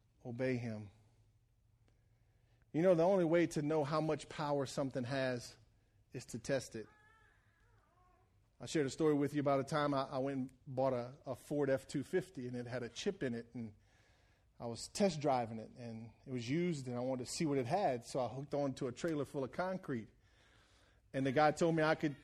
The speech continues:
test it, so I tested it. I wanted to make sure it had power. So I hooked on to this big old trailer load of broken up concrete, and I mashed it.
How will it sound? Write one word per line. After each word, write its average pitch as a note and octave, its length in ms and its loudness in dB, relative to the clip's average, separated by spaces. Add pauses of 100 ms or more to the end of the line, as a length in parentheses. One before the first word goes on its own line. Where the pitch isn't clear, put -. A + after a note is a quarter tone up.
test A3+ 340 2
it, A#2+ 120 -2 (200)
so C3+ 380 0
I B2+ 160 0
tested - 480 -2
it. - 140 -14 (1000)
I C#3 120 6
wanted F#3+ 200 8
to D#3+ 60 2
make D#3+ 160 4
sure E3+ 220 2
it F#3+ 100 2
had B2 260 2
power. F3+ 420 -2 (960)
So - 140 4
I C#3+ 40 8
hooked E3+ 280 4
on F3 160 6
to E3+ 80 -2
this D3+ 120 -2
big D#3+ 180 2
old E3+ 200 4
trailer E3+ 300 2
load D#3+ 240 2
of C3 80 -2
broken E3 260 0
up D#3 180 -4
concrete, F3+ 520 -2
and C#3 120 0
I B2 100 2
mashed B2+ 600 -2
it. A2 120 -16